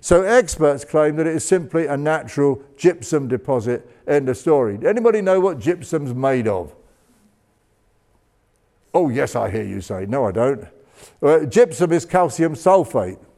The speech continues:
uh, basically. And, uh, and when I sort of learned that, I thought, "Well, that's very interesting," and so we'll have a look at that. Nobody actually goes there to check it out. It's really hot there.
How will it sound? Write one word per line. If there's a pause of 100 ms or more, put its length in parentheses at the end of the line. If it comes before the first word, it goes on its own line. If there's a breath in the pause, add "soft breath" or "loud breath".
(480 soft breath)
uh,
basically.
And,
uh,
and
when
I
sort
of
learned
that,
I
thought,
"Well,
that's
very
interesting,"
and
so
we'll (280 loud breath)
have
a
look
at
that.
Nobody
actually
goes
there
to
check
it
out.
It's
really
hot
there.